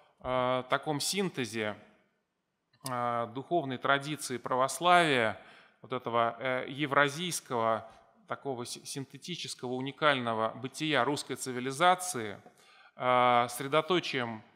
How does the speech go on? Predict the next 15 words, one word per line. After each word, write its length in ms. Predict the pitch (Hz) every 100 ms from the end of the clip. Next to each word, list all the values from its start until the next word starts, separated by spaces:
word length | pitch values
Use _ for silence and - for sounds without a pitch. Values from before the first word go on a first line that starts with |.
| _ _ _ _ - - _ -
и 80 |
географическим, 1040 | 143 151 147 156 160 208 196 151 - 139 127
и 120 | 156
духовным, 640 | 135 151 214 202 139 120
которой 420 | - 131 160 135
во 140 | 120 135
многом 480 | 160 151 127 113 107
оказалась 560 | 110 143 147 123 110
Казань, 560 | - 131 131 196 208 190 - _ _ _ _ _
что 200 | - 143
символизирует 840 | - 139 139 156 151 160 127 123 -
и, 320 | 147 131 110 - _ _ _
э, 220 | 131 123
явление 520 | 127 143 151 123 120
здесь, 440 | 117 120 131 -